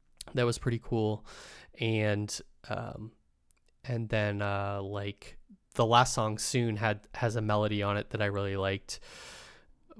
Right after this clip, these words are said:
But, um, and Sometimes, which is kind of in the middle, it's kind of got this mellow vibe to it. I,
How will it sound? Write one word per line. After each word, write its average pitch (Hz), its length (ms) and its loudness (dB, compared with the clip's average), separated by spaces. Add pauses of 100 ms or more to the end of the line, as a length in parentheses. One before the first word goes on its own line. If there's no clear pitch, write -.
(180)
But, 120 320 10 (340)
um, 113 440 -4
and 143 160 4
Sometimes, 110 720 2
which - 160 -4
is - 80 -6
kind 104 200 -4
of 101 100 -4
in 101 80 -4
the 98 60 -2
middle, 98 480 -4
it's - 160 -6
kind 123 160 2
of 117 80 -4
got 113 180 -2
this - 180 -4
mellow 101 360 0
vibe 98 360 0
to - 160 -2
it. 104 140 -2 (440)
I, - 120 0